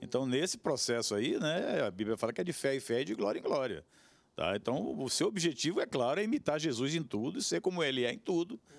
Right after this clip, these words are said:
inclusive santo e perfeito. Tá? Não, agora, é claro que nós não atingimos ainda, mas o quê?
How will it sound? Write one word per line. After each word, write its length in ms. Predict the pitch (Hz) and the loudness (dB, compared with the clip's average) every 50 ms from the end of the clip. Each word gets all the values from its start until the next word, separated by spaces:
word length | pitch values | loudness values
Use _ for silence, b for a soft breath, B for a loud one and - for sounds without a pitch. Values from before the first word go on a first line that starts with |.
| B 143 B | B -10 B
inclusive 500 | - 180 - 202 156 117 117 135 160 - | -8 -2 0 0 0 2 2 0 2 0
santo 300 | - - - 151 143 - | 0 0 0 0 -2 -2
e 20 | - | -4
perfeito. 580 | - - - - 330 - 143 127 107 - - b b b b b b _ | -4 -4 -2 0 0 0 0 -2 -4 -8 -16 b b b b b b _
Tá? 200 | - - 98 120 | -2 -2 0 0
Não, 240 | 127 120 117 135 - | 0 0 0 0 0
agora, 240 | - 92 92 101 107 | 0 0 0 0 0
é 20 | |
claro 280 | - - 101 98 107 135 | 0 0 0 0 0 -2
que 60 | 143 | -2
nós 200 | - 160 170 170 | -2 -2 0 0
não 120 | 170 160 160 | 0 -2 -2
atingimos 480 | 175 - 277 208 143 156 147 160 156 | -2 -2 -2 -2 -2 -2 -2 -2 0
ainda, 200 | 151 139 151 170 | 0 0 0 0
mas 160 | 196 202 202 190 | 0 0 0 0
o 60 | 190 | 0
quê? 240 | 160 180 208 262 | 2 0 0 0